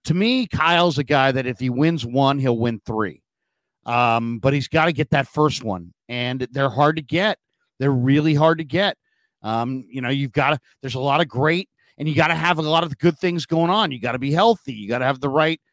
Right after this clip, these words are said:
total team. You gotta have the quarterback. And I don't think he's ever had all those things at once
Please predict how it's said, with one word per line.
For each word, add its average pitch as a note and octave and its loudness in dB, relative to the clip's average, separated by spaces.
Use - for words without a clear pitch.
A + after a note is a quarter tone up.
total F3 4
team. F3 -2
You G2 -12
gotta C#3 0
have E3 -2
the F3 -10
quarterback. G#3 -4
And C#3 -4
I C3+ 2
don't F#3 0
think F#3+ -2
he's D3+ -8
ever E3 0
had C#3+ -2
all D#3+ 4
those D3 2
things C#3 -2
at B2+ -2
once C3 0